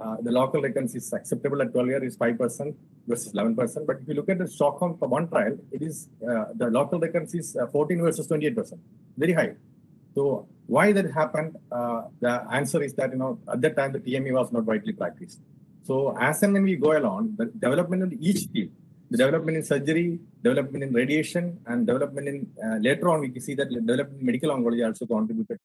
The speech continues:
significantly. So when you look at, uh, the, uh, short course across trials, uh, you may be presenting other trials. What is definitely there is it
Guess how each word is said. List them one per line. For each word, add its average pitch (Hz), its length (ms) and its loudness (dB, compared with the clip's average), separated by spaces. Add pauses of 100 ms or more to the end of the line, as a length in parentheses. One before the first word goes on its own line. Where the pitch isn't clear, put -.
significantly. - 600 -4 (580)
So 139 140 0
when 147 160 6
you 196 100 6
look 175 180 4
at, 202 180 4
uh, 139 480 2
the, 131 380 2 (240)
uh, 107 100 -2
short 135 360 2
course 175 520 0
across 151 320 2
trials, 147 420 2
uh, 110 100 0
you 117 120 2
may 135 100 2
be 139 100 2
presenting 131 360 0
other 127 140 2
trials. 135 440 -2
What 123 240 2
is 170 300 -4 (120)
definitely 170 460 2
there 139 260 2
is 135 200 -4
it - 80 -12